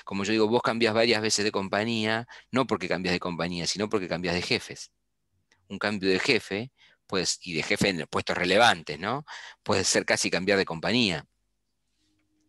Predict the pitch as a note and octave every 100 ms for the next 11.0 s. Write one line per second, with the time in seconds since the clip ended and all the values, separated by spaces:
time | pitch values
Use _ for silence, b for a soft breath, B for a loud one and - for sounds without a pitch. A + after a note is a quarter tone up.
0 | _ B B B B B B _ - G2
1 | F#2 F#2 F#2 F2 E2+ E2+ E2+ - - _
2 | _ _ _ - D#2+ E2+ E2+ F#2+ E2+ F2+
3 | F2 E2 D2+ - E2+ - B2+ A2+ F#2 E2+
4 | - - - - - D2 F2+ F2+ G2+ F#2
5 | F2+ F2+ E2+ D#2+ - G#2 F2 - A#2 A2
6 | F2 F2+ F2 - A2+ G2 F2+ F#2+ F#2+ B
7 | B - D#3 D3 F3 F#3+ - _ _ _
8 | - - - G#2+ - G2+ F#2 F2 E2+ G2
9 | A2 - F#2+ F#2 F2+ A#2+ G2 F#2 F2+ D#2+
10 | F2+ F2+ E2+ E2 E2+ G2+ F#2 - F#2